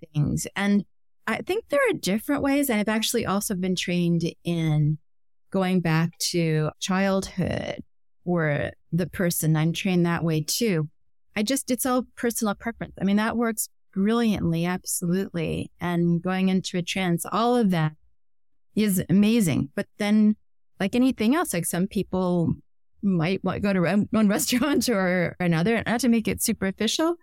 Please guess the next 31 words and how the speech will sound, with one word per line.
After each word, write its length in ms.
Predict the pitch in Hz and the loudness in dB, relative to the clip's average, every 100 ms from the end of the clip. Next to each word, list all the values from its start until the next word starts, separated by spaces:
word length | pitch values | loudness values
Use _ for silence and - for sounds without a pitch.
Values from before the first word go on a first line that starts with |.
| _ _ _ - | _ _ _ -4
but 100 | 220 | -2
it's 120 | 196 | -2
personal 440 | - 208 - 202 | -4 -4 0 -2
preference. 680 | - 196 196 254 277 277 - - - | -2 -6 -4 0 0 0 -6 -6 -2
And 140 | 208 | 0
I 120 | 220 | 0
kind 260 | 220 254 247 | -2 0 2
of 180 | 226 202 | 4 2
like 300 | 185 208 - - 170 | 2 0 -4 -10 -4
that, 300 | 165 165 - _ _ _ _ _ _ _ | 0 -2 -6 _ _ _ _ _ _ _
the 80 | 180 | -2
simplicity 800 | - 226 220 214 208 214 180 165 | 0 2 2 0 0 0 2 2
of 100 | 151 | 0
this 260 | 156 - 156 | -2 -2 -2
method, 520 | 143 - - - 156 - | -2 -4 -8 -8 -12 -6
where 520 | 190 180 170 165 165 - _ _ _ _ _ _ - | -2 0 0 0 0 -4 _ _ _ _ _ _ -10
there's 300 | 180 208 214 | -2 2 2
not 180 | 220 214 | 2 2
even 200 | 214 196 | 2 0
a 80 | 180 | -2
possibility 640 | 180 170 165 165 175 170 | -2 -2 0 0 2 2
that 180 | 160 - | 0 -2
somebody 360 | 170 165 160 156 | -2 0 0 0
may 280 | 156 156 156 | 2 2 2
have 220 | 156 - - | 2 -2 -4
to 380 | 170 160 156 156 _ _ _ - | -2 2 0 -2 _ _ _ -4
go 120 | 180 | -2
back 340 | 160 156 156 - | 0 0 -2 0
and 120 | 160 | 0
remember 460 | 160 160 160 147 151 | 2 4 2 2 -2
something, 640 | - 151 - 143 143 147 | 0 -2 -2 -6 0 0